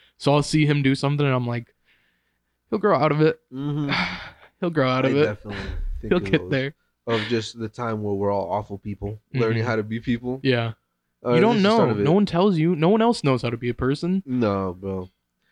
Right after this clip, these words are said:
Speaker 2: What's the stupidest shit that, that you seen in middle school? You're like, "Bro, why would you do that shit?"
Speaker 1: <sighs> Fucking just
Speaker 2: <laughs>
Speaker 1: a lot of fights.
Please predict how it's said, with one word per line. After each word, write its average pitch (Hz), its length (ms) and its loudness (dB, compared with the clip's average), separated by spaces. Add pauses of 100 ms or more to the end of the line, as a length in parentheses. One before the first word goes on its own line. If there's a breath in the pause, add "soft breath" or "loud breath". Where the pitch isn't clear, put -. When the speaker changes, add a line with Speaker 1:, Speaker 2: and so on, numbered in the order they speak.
(120)
Speaker 2:
What's 151 160 -4
the 143 60 -8
stupidest 120 480 -4
shit 107 160 -6
that, 95 260 -6
that 98 120 -4
you 101 80 -8
seen 101 260 -8
in 98 80 -8
middle 95 200 -6
school? 95 380 -14
You're 104 140 -8
like, 95 240 -8
"Bro, 104 240 2
why 98 220 -2
would 110 180 -6
you 101 80 -16
do 101 220 -8
that 95 80 -10
shit?" - 240 -20 (240)
Speaker 1:
<sighs> - 640 -20
Fucking 156 580 -4
just - 460 -8 (240)
Speaker 2:
<laughs> - 200 -20
Speaker 1:
a 131 60 -14 (300 loud breath)
lot 190 160 2
of 196 100 2
fights. - 580 -4